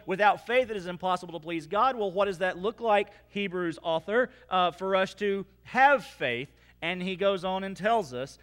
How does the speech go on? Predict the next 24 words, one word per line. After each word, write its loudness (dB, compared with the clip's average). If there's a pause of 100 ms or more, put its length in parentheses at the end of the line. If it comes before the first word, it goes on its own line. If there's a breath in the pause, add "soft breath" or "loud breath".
(160 soft breath)
"Draw -2
near -4
to -8
him, -8
believe -6
that -8
he -4
exists, -10 (120)
and -4 (120)
that -4
he -6
re-, -4
rewards -6
those -6
who -16
seek -14
him." -18 (540 soft breath)
Day 2
five 2
said, -8
"True -10
faith -8
requires -8
action." -16